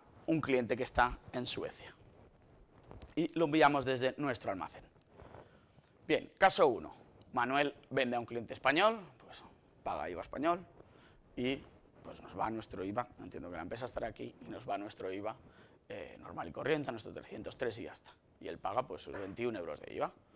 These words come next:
Perfecto. En el caso dos, Manuel lo vende a un señor o señora que está en, en su, en Suecia.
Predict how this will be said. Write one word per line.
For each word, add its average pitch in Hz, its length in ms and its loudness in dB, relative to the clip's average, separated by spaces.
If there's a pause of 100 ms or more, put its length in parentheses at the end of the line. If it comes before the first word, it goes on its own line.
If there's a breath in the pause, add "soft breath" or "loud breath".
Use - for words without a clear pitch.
(360 soft breath)
Perfecto. - 400 -12 (1900 loud breath)
En 147 80 2
el 131 100 2
caso 147 240 4
dos, 190 280 4 (260 loud breath)
Manuel 160 420 4 (460 loud breath)
lo 139 160 6
vende 139 240 4
a 127 80 6
un 123 260 -2 (680)
señor 127 420 2 (220)
o 123 100 -4
señora 113 400 -4
que - 80 -10
está - 320 -8 (560 soft breath)
en, 110 340 -2 (380)
en 110 240 -4
su, 101 400 -10 (1200 soft breath)
en 120 120 -8
Suecia. - 400 -12